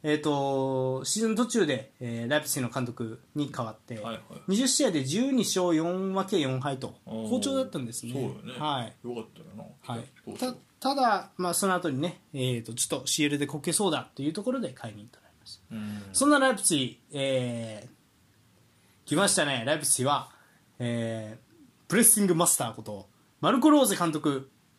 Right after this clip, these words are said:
Speaker 1: の招聘を発表。
Speaker 2: おい。
Speaker 1: 初陣は、えー、古巣ドルトムント戦と
Speaker 2: あー。
Speaker 1: いうことで、
Speaker 2: なるほどね。
Speaker 1: はい。えー、ライプツィヒは、えーと、その次の日、八日に、えー、マルコ・ローゼ監督の就任を発表。二十三二十四シーズン終了まで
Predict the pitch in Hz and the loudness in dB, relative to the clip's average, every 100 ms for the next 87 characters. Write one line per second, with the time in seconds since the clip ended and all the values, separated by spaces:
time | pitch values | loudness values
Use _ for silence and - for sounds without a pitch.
0 | _ - 240 285 - 180 156 165 202 170 | _ 0 2 4 4 4 4 2 0 -2
1 | - 135 127 120 117 117 113 107 107 110 | 2 2 2 0 -2 -2 -2 -4 -2 -4
2 | 110 113 123 131 135 143 170 190 - - | -6 -10 -4 -2 0 2 2 0 -6 -20
3 | - - 127 151 147 160 123 135 151 151 | -16 -6 -2 2 4 2 2 0 2 2
4 | 131 123 120 - 110 104 107 104 98 95 | 0 -2 -4 -8 -10 -8 -6 -8 -10 -12
5 | 95 - _ 123 117 101 104 107 107 104 | -14 -20 _ -6 -6 -6 -8 -6 -8 -10
6 | - 127 117 - _ _ _ _ _ - | -6 -4 -4 -8 _ _ _ _ _ -4
7 | 131 135 131 - 117 123 117 110 135 120 | 0 0 -2 -4 -2 0 -2 -4 -8 -10
8 | 127 175 165 170 254 196 127 110 - 156 | -4 -2 -2 2 2 2 -2 -10 0 2
9 | 240 240 254 240 151 143 139 139 147 156 | 2 2 0 0 -2 -2 -2 -2 0 0
10 | 147 127 127 123 208 247 - - 127 147 | 0 0 -2 -2 0 0 -2 -4 -2 -2
11 | 175 - 123 113 156 202 202 151 135 190 | -4 -6 -6 -2 -2 0 -2 -2 0 0
12 | 202 170 165 160 180 139 123 170 202 208 | 2 2 2 0 -2 -2 -2 0 0 2
13 | 202 143 - | 0 -2 -6